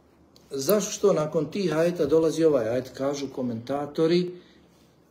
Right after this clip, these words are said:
kada je Allah rekao: "Efela ješkurun", zašto ne zahvaljuju? Nisu bili zahvalni. Nisu bili zahvalni Allahu dželle ve ala svojim tijelima, odnosno nisu se odazvali,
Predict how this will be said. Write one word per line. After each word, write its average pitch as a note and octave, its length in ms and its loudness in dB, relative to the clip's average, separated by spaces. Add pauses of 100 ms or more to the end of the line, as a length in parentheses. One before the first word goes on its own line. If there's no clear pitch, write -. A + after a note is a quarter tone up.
(800)
kada B2 200 -4
je B2 140 0
Allah C3 360 0
rekao: C3+ 440 0
"Efela A#2+ 380 -4
ješkurun", A#2 760 -6
zašto A2+ 360 -8
ne A2 80 -6
zahvaljuju? A2+ 600 -6 (500)
Nisu C3+ 260 -8
bili D3 300 -4
zahvalni. G2+ 500 -8 (960)
Nisu C#3 380 -4
bili C#3 400 0
zahvalni C3+ 640 0
Allahu C3+ 340 -2
dželle C#3 340 2
ve D3 80 0
ala D3 180 0
svojim C#3 380 -2
tijelima, A#2 520 -4
odnosno D#3 400 -6
nisu E3 320 -6
se E3 100 0
odazvali, C#3+ 640 -2